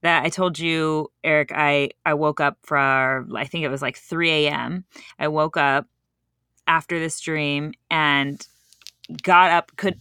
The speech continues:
like, I, there was no sleeping to be had after that. I was like, "I need to write this shit down. Like, this is not just the normal." I have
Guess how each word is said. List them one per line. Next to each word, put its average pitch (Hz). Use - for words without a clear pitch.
like, 156
I, 151
there 160
was 156
no 170
sleeping 143
to 165
be 143
had 135
after 143
that. 143
I -
was 151
like, 151
"I 156
need 170
to 151
write 143
this 139
shit -
down. 127
Like, 131
this 143
is 143
not 139
just -
the 139
normal." 139
I 165
have 185